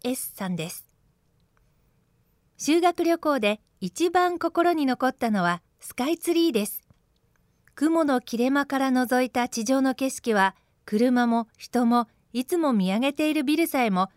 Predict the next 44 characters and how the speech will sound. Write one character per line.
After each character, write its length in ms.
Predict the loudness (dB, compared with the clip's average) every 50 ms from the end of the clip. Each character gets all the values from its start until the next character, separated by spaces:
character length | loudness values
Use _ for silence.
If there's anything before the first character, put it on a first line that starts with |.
| _ _ _ _ _
す 200 | -8 -4 -2 0
べ 120 | 0 2
て 140 | 2 0 0
が 100 | 0 -2 -4
小 260 | -4 -4 -4 -4 -2
さ 140 | -2 -4 -4
く、 200 | -4 -4 -6 -6 -8 _ _ _
と 140 | -10 -6 -4
て 100 | -2 0
も 160 | 0 0 0 2
驚 220 | 2 2 2 0
き 140 | 0 -2 -2
ま 140 | -2 -2 -4
し 120 | -4 -8
た。 160 | -10 -10 -12 _ _ _ _ _ _ _ _ _ _ _ _ _ _ _ _ _ _ _ _ _ _ _ _ _ _ _ _ _ _ _ _ _
静 240 | -6 -4 0 0 0
岡 220 | 0 2 0 -2
県 240 | 0 0 -2 0 2
で 100 | 2 2
は 100 | 2 2
見 120 | 2 0
ら 120 | 0 0 0
れ 120 | 0 0
な 140 | 0 0 0
い 100 | 0 -2 _ _ _ -4
東 200 | 0 0 0 0
京 200 | 0 0 0 0
の 120 | 0 0
街 260 | 0 0 0 -2 -2
の 120 | -2 -2 0
全 240 | 0 0 0 0 0
体 180 | 0 0 2
が 120 | 2 0 0
見 100 | 0 0
ら 120 | 0 0
れ 120 | 0 0
て 260 | 0 0 -2 -2 -2 -4 _ _ _ _ _ _ -6
楽 220 | -2 0 0 -2
し 100 | -2 -2
か 120 | -2 -4 -2
っ 40 |
た 180 | -2 -2 -4 -4
で 120 | -4 -4
す。 180 | -8 -8 -12